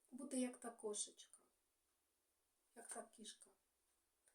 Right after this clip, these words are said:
а не бути тигром, який буде ричати на усіх. Треба помовчати. В особистому житті, в особистому житті є таке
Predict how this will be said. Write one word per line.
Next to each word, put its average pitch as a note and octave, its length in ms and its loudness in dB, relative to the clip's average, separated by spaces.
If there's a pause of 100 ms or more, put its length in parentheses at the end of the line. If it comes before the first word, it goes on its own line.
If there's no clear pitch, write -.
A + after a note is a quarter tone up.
(200)
а A3+ 100 2
не B3 120 6
бути B3+ 260 2
тигром, A3 600 2 (580)
який G#3 260 -2
буде A3 220 2
ричати G#3 600 0 (520)
на G#3 120 0
усіх. - 540 2 (800)
Треба - 500 0 (440)
помовчати. A3+ 840 -4 (2000)
В F#4+ 60 -2
особистому B3 880 8
житті, A4+ 600 4
в F4+ 80 2
особистому A#3 840 6
житті A#3+ 680 2 (560)
є F#4 500 12
таке A#3 520 8